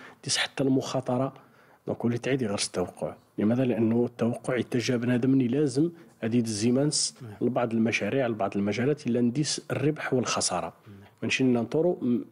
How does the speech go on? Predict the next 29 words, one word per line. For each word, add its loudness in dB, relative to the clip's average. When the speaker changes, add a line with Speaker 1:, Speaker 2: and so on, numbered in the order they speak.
Speaker 1:
ماشي 0
الجانب 2
الاقتصادي، -2
ماشي 2
الجانب -2
السياسي، -2
ماشي 0
الجانب 2
الاجتماعي، 0
أيضًا 2
المجال 2
النفسي. -4
ولذلك، 0
آه، 2
وسي 0
غرس -4
التوقع، -2
آه، -4
بربي -2
إن -4
شاء -4
الله 0
الصدمات -2
النفسية -2
ولتكون -2
انت 0
عنيفة. -4
Speaker 2:
يعطيك -20
الصحة. -8